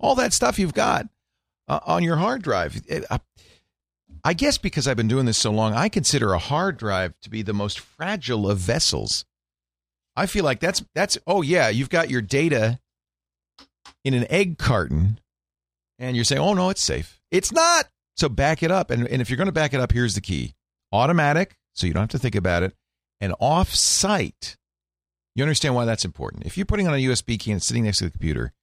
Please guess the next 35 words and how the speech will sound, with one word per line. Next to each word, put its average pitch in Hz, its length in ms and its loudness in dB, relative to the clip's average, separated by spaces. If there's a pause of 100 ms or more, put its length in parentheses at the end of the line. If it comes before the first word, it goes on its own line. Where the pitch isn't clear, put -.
(720)
too 170 160 0
easy 131 160 0
to 98 80 0
lose 135 240 2
it. 165 160 -4 (120)
If 107 200 -6
you 107 80 -2
have 85 140 -2
a 73 80 -2
fire, 135 500 0
it's - 140 -4
all 85 260 2
gone. 117 560 0 (1120)
Um, 64 640 -2 (460)
somebody 85 220 -4
could - 120 -8
break 95 220 -2
into 104 120 0
your 90 80 2
house, 107 180 2
steal 101 260 0
everything. 135 440 0
I - 20 2
mean, 117 160 2
think - 400 -2
d-, 120 180 0
when, 120 400 2 (100)
this - 340 -2
is 208 80 2
called 185 180 0
disaster 151 460 0
planning. 87 420 -2
I 101 80 0
know 127 140 0
you, 110 180 0